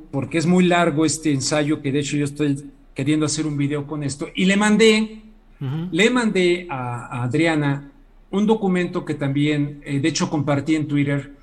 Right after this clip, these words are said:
Speaker 1: anunciando
Speaker 2: Ujú.
Speaker 1: que iba a estar contigo.
Speaker 2: Sí, sí, lo
Speaker 1: Que
Speaker 2: vi.
Speaker 1: aplicando todo esto se publicó en dos mil diez.
Speaker 2: Ujú.
Speaker 1: Pero ya ves que luego la gente, pues, lo que no,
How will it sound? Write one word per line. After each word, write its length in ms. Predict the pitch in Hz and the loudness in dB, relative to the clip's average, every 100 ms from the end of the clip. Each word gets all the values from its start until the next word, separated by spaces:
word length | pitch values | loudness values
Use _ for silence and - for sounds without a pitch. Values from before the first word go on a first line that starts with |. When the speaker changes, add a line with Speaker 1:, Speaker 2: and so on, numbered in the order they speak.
| - - - | -20 -20 -18
Speaker 1:
anunciando 560 | - 127 139 170 165 156 | -6 -2 0 0 0 0
Speaker 2:
Ujú. 60 | 147 | -2
Speaker 1:
que 60 | |
iba 80 | 160 | -2
a 20 | |
estar 280 | 151 151 139 | -2 -2 -4
contigo. 540 | 139 143 139 117 117 120 - - - | -4 -6 -4 -6 -6 -10 -14 -20 -18
Speaker 2:
Sí, 200 | - 151 | -8 -8
sí, 160 | - | -6
lo 120 | 143 131 | -6 0
Speaker 1:
Que 120 | 156 | 0
Speaker 2:
vi. 60 | 151 | 0
Speaker 1:
aplicando 640 | 180 180 170 220 247 240 | 2 4 6 6 6 6
todo 260 | 233 220 196 | 6 8 6
esto 220 | - 196 | 4 2
se 160 | - | 2
publicó 760 | 151 151 147 147 160 190 202 196 - - - - | 2 2 2 0 0 -2 -2 -10 -20 -20 -20 -12
en 160 | - 156 | -6 0
dos 180 | 156 143 | 2 4
mil 240 | 180 190 | 4 4
diez. 720 | 190 208 226 165 - - - _ - - | 4 4 2 0 -4 -6 -14 _ -20 -16
Speaker 2:
Ujú. 320 | 101 117 165 - - _ | -12 -10 -10 -12 -20 _
Speaker 1:
Pero 160 | - 160 | -4 0
ya 140 | 180 | 2
ves 160 | 196 185 | 2 0
que 80 | 185 | -2
luego 180 | 180 185 | 0 0
la 100 | 147 | -2
gente, 400 | 165 170 156 139 | -4 -6 -4 -6
pues, 600 | 131 - - - - - - - - - - - | -6 -6 -6 -8 -12 -16 -20 -20 -20 -20 -20 -6
lo 120 | 127 | -2
que 100 | 127 | 2
no, 140 | 147 | 2